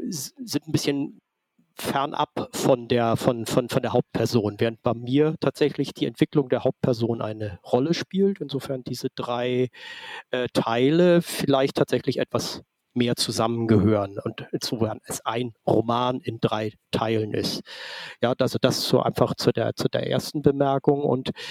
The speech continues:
ja, zu der Frage der Inspiration.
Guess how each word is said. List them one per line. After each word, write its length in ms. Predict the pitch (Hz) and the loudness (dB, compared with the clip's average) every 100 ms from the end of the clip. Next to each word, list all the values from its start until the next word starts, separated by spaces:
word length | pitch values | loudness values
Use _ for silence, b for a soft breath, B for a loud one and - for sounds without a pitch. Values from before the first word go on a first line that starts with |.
| B 147 B - | B -10 B 0
ja, 160 | 156 | 0
zu 140 | - 160 | 2 2
der 80 | |
Frage 400 | 143 170 170 170 | 2 4 4 4
der 160 | 160 165 | 4 2
Inspiration. 1300 | 165 - - 151 127 - - 151 180 160 113 95 | 2 0 4 6 4 2 2 6 8 6 4 -6